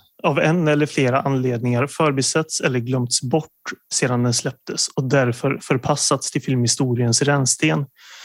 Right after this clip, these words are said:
Det kan bero på många anledningar. Filmen kanske var i en, eh, en i en lång rad filmer med liknande tema eller genre eller stil.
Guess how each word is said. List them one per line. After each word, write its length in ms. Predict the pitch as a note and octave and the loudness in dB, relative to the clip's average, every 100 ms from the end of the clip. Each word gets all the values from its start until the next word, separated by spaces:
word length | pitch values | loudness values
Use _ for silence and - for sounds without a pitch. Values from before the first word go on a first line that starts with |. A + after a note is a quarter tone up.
| - - - - - | -18 -18 -18 -10 -2
Det 80 | C#3 | 2
kan 160 | D#3 | 2
bero 200 | D3 D#3 | 4 2
på 120 | A#2+ | 2
många 340 | D3 D3 C#3 C3+ | 2 2 2 2
anledningar. 720 | E3+ F3 C3+ A#2 B2+ C3+ - - | 2 2 0 0 -2 -2 -6 -6
Filmen 320 | - C#3 C#3 C3 | 0 2 4 2
kanske 340 | C#3+ B2+ C#3+ | 0 -2 -2
var 240 | C3 B2 | 0 2
i 80 | B2 | 2
en, 180 | B2 B2 C3+ - _ - | 2 0 -4 -10 _ -2
eh, 400 | C3+ B2 C3 F#3 | 0 2 2 2
en 200 | D#3 E3 | 2 4
i 100 | D3+ | 2
en 180 | D3 C#3 | 2 2
lång 300 | C3+ B2+ B2 | 2 0 0
rad 260 | B2 A#2+ - | 0 -2 -2
filmer 280 | C3 A#2+ | -2 0
med 140 | A#2 A#2 | 2 2
liknande 480 | B2+ A#2+ - A#2+ A#2+ | 2 0 -2 -4 -6
tema 540 | - C#3 C3 A2+ A#2+ | -2 0 2 2 0
eller 260 | B2+ A#2 B2+ - - - | 0 0 -4 -8 -8 -2
genre 500 | C#3 C#3 D#3 D#3 D3+ | 2 2 2 2 2
eller 160 | C#3 B2+ | 2 2
stil. 480 | A#2+ - D#3 F#3 | 0 0 0 2